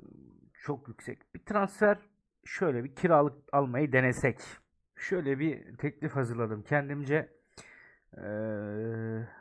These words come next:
hemen bu teklifi yapalım. Bakalım kiralık olarak bize verecekler mi?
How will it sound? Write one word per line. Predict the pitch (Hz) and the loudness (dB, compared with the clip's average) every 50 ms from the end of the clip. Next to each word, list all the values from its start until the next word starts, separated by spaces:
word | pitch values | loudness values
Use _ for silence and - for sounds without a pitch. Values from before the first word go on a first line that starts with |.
| - - | -20 -14
hemen | - 135 120 113 117 117 113 104 | -12 -8 -8 -6 -6 -8 -8 -12
bu | 107 - | -12 -6
teklifi | - 143 135 139 - 104 - 123 | -6 -6 -6 -6 -12 -12 -6 -4
yapalım. | 127 123 123 - 123 123 135 135 | -6 -4 -4 -4 -4 -4 -4 -6
Bakalım | 113 - - 127 123 120 | -8 -8 -6 -6 -8 -8
kiralık | - - 135 135 139 147 127 | -4 -2 0 0 0 0 0
olarak | 139 123 117 131 135 127 | -2 -2 0 -2 -2 -4
bize | 113 113 131 131 | -2 -2 0 0
verecekler | 120 117 113 117 123 123 - - 110 107 104 | 0 0 -2 -2 -4 -4 -2 -2 -2 -2 -2
mi? | 110 135 139 - - | -2 -6 -8 -8 -10